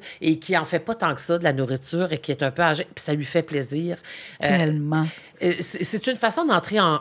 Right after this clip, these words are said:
Speaker 1: en communication extraordinaire. Tu l'as déjà dit quand on parlait des marchés, hein, euh,
Speaker 2: Oui.
Speaker 1: comment la nourriture est un, un, un
Speaker 2: Un
Speaker 1: lien,
Speaker 2: langage,
Speaker 1: un langage,
Speaker 2: oui.
Speaker 1: un, un moyen de communication avec les autres.
Speaker 2: M-,
Speaker 1: Alors
Speaker 2: mais là, tu parles de voisine. Alors, écoute, on, on achète notre,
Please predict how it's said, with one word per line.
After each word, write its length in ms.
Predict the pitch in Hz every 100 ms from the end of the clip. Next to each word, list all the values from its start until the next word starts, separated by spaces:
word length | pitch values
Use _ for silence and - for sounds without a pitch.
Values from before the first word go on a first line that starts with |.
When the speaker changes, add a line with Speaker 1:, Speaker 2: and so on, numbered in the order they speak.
| -
Speaker 1:
en 100 | 135
communication 960 | - 240 208 180 180 156 135 - 175 -
extraordinaire. 680 | 185 - 160 151 139 165 240
Tu 160 | -
l'as 80 | 190
déjà 280 | 160 160 160
dit 160 | 143 185
quand 200 | 170 160
on 160 | 131
parlait 260 | 127 139 143
des 120 | 151
marchés, 420 | 139 135 - 196
hein, 140 | 180 185
euh, 160 | 160 139 - - -
Speaker 2:
Oui. 180 | 202 269
Speaker 1:
comment 240 | 302 170 190
la 160 | 165
nourriture 600 | 151 160 156 160 208 214
est 120 | 165 156
un, 200 | 139 143 -
un, 320 | 139 131 127
un 240 | 135 131 123
Speaker 2:
Un 100 | 220
Speaker 1:
lien, 80 | 202
Speaker 2:
langage, 560 | 175 185 208 247 147
Speaker 1:
un 120 | 143
langage, 440 | 190 185 156 185 240
Speaker 2:
oui. 240 | 302 269
Speaker 1:
un, 260 | 139 131 139
un 20 |
moyen 220 | 131 139 147
de 60 |
communication 560 | 151 139 135 139 131 160
avec 200 | 147 -
les 220 | 135 123
autres. 260 | 139 208 - -
Speaker 2:
M-, 80 | 233 - -
Speaker 1:
Alors 280 | 196 170
Speaker 2:
mais 160 | 160 180
là, 120 | 208
tu 100 | 220
parles 160 | - 220
de 60 | 190
voisine. 460 | 165 170 170 220
Alors, 240 | 190 185 170
écoute, 400 | 165 196 - - _ _ -
on, 140 | 170 -
on 160 | 190 190
achète 300 | 170 233 220
notre, 160 | 180